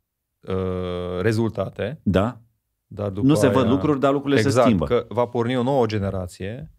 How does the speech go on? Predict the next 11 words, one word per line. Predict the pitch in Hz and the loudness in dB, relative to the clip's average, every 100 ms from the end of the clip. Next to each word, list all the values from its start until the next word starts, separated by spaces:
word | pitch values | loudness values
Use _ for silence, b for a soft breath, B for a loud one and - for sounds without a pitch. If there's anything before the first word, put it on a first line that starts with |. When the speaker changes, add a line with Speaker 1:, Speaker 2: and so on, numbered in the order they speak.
| _ | _
Speaker 2:
Da. | 92 98 120 | 0 2 0
Speaker 1:
Da? | 110 104 143 b b b b _ | -6 -4 -6 b b b b _
Uh, | 107 104 104 101 98 98 95 92 B B B B B B B | -2 0 2 0 0 0 -4 -6 B B B B B B B
și | - - 98 - _ - | -16 -10 -10 -12 _ -10
trebuie | - 107 101 | -6 -4 -4
așteptat | 95 101 - 117 101 - _ _ | -6 -10 -4 -4 -4 -8 _ _
ca | 95 | -10
generația | 95 98 98 95 92 90 | -8 -8 -6 -8 -10 -12
aceea | - 90 87 | -8 -6 -8
să | - 107 | -12 -14
crească. | - 95 92 - 135 | -12 -12 -14 -16 -18